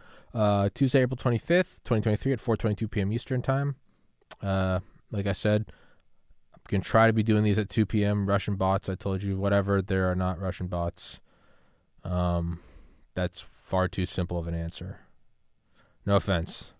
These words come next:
but that's just a, that's such a low-hanging fruit of an answer. It's the Russian bots. That's, like, one step removed from, "It's the Jews." Like, I got, you gotta give me something more fleshed out than that. Um, I don't think Russia's an omnipotent boogeyman.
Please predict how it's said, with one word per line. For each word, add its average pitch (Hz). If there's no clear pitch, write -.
but 92
that's 92
just -
a, 85
that's -
such -
a 95
low-hanging 87
fruit 82
of 82
an 82
answer. 85
It's 104
the 92
Russian 92
bots. 85
That's, 104
like, 104
one 98
step 95
removed 87
from, 85
"It's 104
the 87
Jews." 85
Like, 82
I 98
got, 98
you 98
gotta 95
give 90
me 85
something 87
more 85
fleshed 85
out 82
than 85
that. 82
Um, 85
I 92
don't 90
think 85
Russia's 90
an 85
omnipotent 85
boogeyman. 85